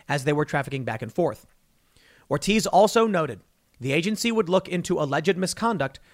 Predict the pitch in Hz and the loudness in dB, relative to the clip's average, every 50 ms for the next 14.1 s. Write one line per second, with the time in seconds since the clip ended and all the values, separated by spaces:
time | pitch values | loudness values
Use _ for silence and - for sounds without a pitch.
0 | _ - - - - 156 160 160 143 - 147 160 180 156 202 240 233 - - 208 | _ -4 -4 0 2 2 2 2 0 0 -2 -2 0 0 -2 -2 -2 0 0 0
1 | - - 175 160 156 - 170 156 143 135 - - - 147 127 139 131 123 127 156 | 0 0 -2 -2 0 -2 -2 -2 -2 -4 -6 -6 -8 -6 -6 -6 -6 -4 -2 -2
2 | 190 190 143 117 98 - - - - _ _ _ _ _ _ _ - - - - | -2 -2 -4 -6 -8 -8 -8 -8 -10 _ _ _ _ _ _ _ -20 -12 -8 4
3 | 131 170 214 247 196 214 - 226 208 - 175 185 160 180 160 - 156 175 190 165 | 6 8 8 8 6 4 2 0 0 0 -2 -2 -2 -4 -4 -2 0 0 0 0
4 | - 180 165 160 - - 180 196 185 139 120 104 107 - - _ _ - 131 139 | 0 0 0 0 -2 -4 -4 -2 -2 -2 -4 -8 -12 -14 -16 _ _ -6 -4 -4
5 | 135 127 156 185 170 220 196 160 139 202 208 - - - - - _ _ _ _ | -2 -2 -4 -2 -2 -2 -4 0 0 0 0 0 -4 -10 -12 -12 _ _ _ _
6 | _ - 123 - - 143 147 165 - - 220 220 233 185 226 214 - - - - | _ -12 -10 0 2 2 2 2 0 -4 -4 -4 -2 -2 -2 -4 -4 -8 -4 -2
7 | 285 320 330 - - 247 220 151 117 98 - - - _ _ _ _ _ _ _ | 0 0 0 -2 -2 -2 -2 -2 -4 -6 -12 -16 -18 _ _ _ _ _ _ _
8 | _ _ - 143 156 190 233 220 - - 240 262 294 311 220 202 196 196 - - | _ _ -6 -2 2 2 2 2 0 0 0 2 2 2 2 2 2 2 -2 -8
9 | - - _ _ _ _ - 127 139 135 180 226 262 233 - 247 247 262 254 - | -10 -12 _ _ _ _ -8 -6 -4 -2 0 0 0 0 0 0 0 0 0 -2
10 | 247 240 247 240 208 180 170 165 165 139 123 127 156 160 156 135 113 101 101 - | -4 -2 -2 0 0 -2 -2 -4 -8 -8 -4 -2 -2 -2 -2 -4 -6 -8 -12 -14
11 | - _ _ _ _ _ _ - - - - 151 170 165 156 127 127 156 170 208 | -16 _ _ _ _ _ _ -20 -20 -4 2 4 4 4 4 2 0 2 2 4
12 | 233 240 247 226 185 - 190 208 208 - - - 185 160 160 165 - 156 151 160 | 4 4 4 4 4 4 4 4 4 2 -2 -4 -2 -2 -4 -4 -4 -4 -2 -2
13 | 160 131 113 151 185 185 196 196 185 175 127 156 180 190 185 165 135 107 95 92 | -2 -2 -2 -2 -2 0 0 0 -2 -2 0 0 0 0 0 -2 -4 -6 -10 -10
14 | - - | -12 -12